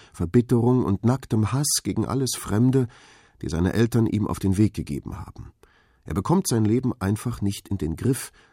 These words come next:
leidet unter manischem Perfektionismus und wechselnden Süchten. Oder die Grafikerin, ihre depressive Mutter hatte die familiären Rollen schlicht umgedreht. Schon als Achtjährige muss die Tochter den Haushalt zusammenhalten,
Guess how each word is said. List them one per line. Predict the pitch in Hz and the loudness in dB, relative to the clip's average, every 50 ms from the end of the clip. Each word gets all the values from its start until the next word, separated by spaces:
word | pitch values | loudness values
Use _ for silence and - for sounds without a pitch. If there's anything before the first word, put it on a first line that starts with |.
| _ _ | _ _
leidet | - 85 95 107 123 127 131 113 - | -4 0 2 2 2 2 2 0 0
unter | - 95 - 82 | -2 -2 -2 -2
manischem | 80 82 90 98 104 117 120 110 98 - 104 95 | -2 0 0 2 4 4 4 4 2 0 -2 -4
Perfektionismus | - 104 92 - 104 95 - - 98 104 120 120 - 131 135 143 139 - - - - _ | -2 -4 -4 -4 -6 -6 -2 -2 2 2 2 2 2 0 0 0 0 -2 -6 -8 -10 _
und | - 117 127 117 92 82 | -2 -2 -2 -2 -2 -4
wechselnden | 92 90 - - - 98 98 95 104 110 | -4 -4 -4 -2 -2 -2 0 0 0 0
Süchten. | 104 113 117 110 - - - - - - - _ _ _ _ _ _ _ _ _ _ _ _ _ _ _ _ _ _ - - - - - - - | 0 0 0 0 -2 -8 -12 -12 -12 -14 -14 _ _ _ _ _ _ _ _ _ _ _ _ _ _ _ _ _ _ -20 -20 -20 -18 -18 -8 -4
Oder | - 113 135 143 | 0 0 2 2
die | 147 139 | 2 0
Grafikerin, | 139 139 160 170 - 135 110 - 101 82 90 87 82 78 - - _ - | 0 0 -2 0 -2 -2 -2 -2 -2 0 0 0 -2 -2 -4 -10 _ -6
ihre | - 95 95 95 92 92 85 - | -6 -4 -4 -4 -4 -4 -4 -4
depressive | 95 92 - - 104 98 - - 143 127 123 | -4 -6 -4 -4 -6 -4 -2 0 2 2 4
Mutter | 113 113 135 - 147 135 123 107 | 2 2 2 0 0 -2 0 -2
hatte | 113 110 - 117 | -2 -4 -4 -6
die | 110 98 | -8 -8
familiären | - - 95 95 95 92 98 104 113 101 107 104 | -6 -4 -2 -2 0 2 2 2 2 2 2 0
Rollen | 90 92 104 107 107 107 107 | 2 2 2 2 2 2 0
schlicht | - - 117 107 - - | 0 -2 -2 -2 -2 -2
umgedreht. | - 123 135 120 123 - 71 60 - - - - _ _ - - - _ _ _ _ | -2 -2 0 -2 -2 -4 -6 -10 -12 -12 -16 -20 _ _ -20 -20 -20 _ _ _ _
Schon | - - 73 76 | -10 -6 -6 -6
als | - - - - - | -4 -6 -8 -4 -4
Achtjährige | 120 - 76 - - 117 120 127 120 131 127 139 131 | -4 -4 -4 -4 -2 0 0 2 2 0 0 0 0
muss | 131 113 98 - | 0 -2 -2 -4
die | - - | -6 -8
Tochter | - - 110 98 - - 104 | -6 -6 -6 -6 -4 -6 -4
den | 95 92 87 85 | -4 -2 -2 -2
Haushalt | 92 98 110 - - 107 107 110 - | -2 -2 -2 -2 -4 -4 -4 -4 -4
zusammenhalten, | - 107 104 104 110 113 113 104 107 110 110 110 - 123 123 120 | -6 -4 -2 0 0 2 2 2 2 0 0 0 0 0 0 -2